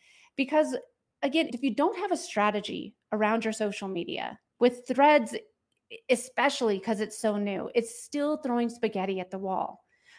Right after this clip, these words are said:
I recently sat down with my mastermind and we talked about my four-post social media strategy. And someone that's in it said, "I posted this reel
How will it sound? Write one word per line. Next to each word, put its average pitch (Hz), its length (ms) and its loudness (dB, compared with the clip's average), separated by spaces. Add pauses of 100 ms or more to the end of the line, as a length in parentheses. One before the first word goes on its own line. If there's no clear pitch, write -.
(140)
I - 20 6
recently 254 460 4
sat 226 240 2
down 208 360 2
with 202 200 -2
my 196 160 -2
mastermind 202 720 -2
and 185 160 -6 (100)
we 233 160 -2
talked 208 320 -2
about 190 220 2
my 185 140 -2
four-post 202 600 -4
social 196 300 -4
media 311 320 4
strategy. - 640 -4 (560)
And 240 400 4 (400)
someone 285 320 4
that's 240 240 4
in 220 120 6
it 208 240 2 (140)
said, 208 280 2 (440)
"I 262 80 6
posted 302 440 4
this 320 200 0
reel 214 560 4